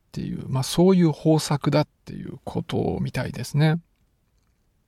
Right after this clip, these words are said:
まあ、あとは別の考えとしてですね、こう、鬱になると、まあ、わかりますから、そうすると、こう、自分が困難な状況に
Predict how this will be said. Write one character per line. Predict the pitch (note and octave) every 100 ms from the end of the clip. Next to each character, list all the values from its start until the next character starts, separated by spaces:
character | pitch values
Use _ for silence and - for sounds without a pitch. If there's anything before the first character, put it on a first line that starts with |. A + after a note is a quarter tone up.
| _ _ - - - - -
ま | - F3+
あ、 |
あ | A3
と | B3+
は | C#3
別 | C3 C3 -
の | G3
考 | G3 G3+ G3+ G3+
え | D3
と | -
し | B2+ -
て | D#3
で | C#3+ C#3+
す | -
ね、 | C3 B2 C3 A#2 - _ _ -
こ | C3 C3+ C#3+ -
う、 | A3
鬱 | - F3
に | C#3 G3+ -
な | D3+ D#3
る | D3+ - -
と、 | F3+ E3 - C3+
ま | D#3 C#3+ - -
あ、 | _ -
わ | C#3
か | F#3+
り | G#3+
ま | G3+
す | -
か | - -
ら、 | D3 -
そ | - F#3
う |
す | G3 G#3+
る | G#3
と、 | C#3
こ | - C3+
う、 |
自 | B2+ C#3+
分 | F#3 G3
が | F#3+
困 | - A3 A3
難 | E3 C3
な | A#2
状 | C#3 D3+
況 | D3+ E3
に | D3 C3+